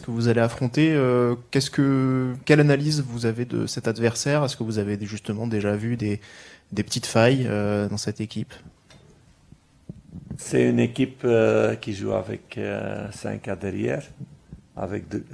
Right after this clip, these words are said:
Speaker 2: trois milieux et deux attaquants. Euh, une équipe aussi avec beaucoup de taille, qui, qui peut être dangereux dans, dans les, les phases arrêtées, aussi avec des, des bonnes transitions, avec des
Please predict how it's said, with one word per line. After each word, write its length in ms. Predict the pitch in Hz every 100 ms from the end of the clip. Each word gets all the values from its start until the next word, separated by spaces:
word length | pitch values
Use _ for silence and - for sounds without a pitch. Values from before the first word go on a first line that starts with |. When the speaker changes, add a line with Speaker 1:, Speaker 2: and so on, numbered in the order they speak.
| 120
Speaker 2:
trois 220 | - 107
milieux 500 | 104 101 98 104 107
et 80 | 104
deux 300 | 98 101 101
attaquants. 520 | 104 101 98 - 131 - - - _ _ _ - - - _
Euh, 260 | 127 113 110
une 80 | 107
équipe 380 | 110 - 120 120
aussi 240 | 104 -
avec 260 | 110 107 95
beaucoup 220 | 101 107
de 100 | 101
taille, 280 | - 120 147 - _ _ _ _ _ _ _ _ _ _ - - _ _
qui, 240 | - 104
qui 180 | 98 -
peut 200 | - 104
être 220 | 98 -
dangereux 480 | 92 98 95 95 101
dans, 540 | 95 95 92 95 98 98
dans 220 | 92 95
les, 240 | 98 95 90 _ _ _ -
les 80 | 110
phases 340 | - 110 104
arrêtées, 460 | 104 101 - 127 139 120
aussi 260 | 107 -
avec 300 | 110 98 104
des, 240 | - 101 101 101 _ _ -
des 100 | 110
bonnes 280 | 101 113 113
transitions, 760 | 120 117 107 110 - 127 147 156
avec 280 | 107 104 98
des 420 | 90 104 104 104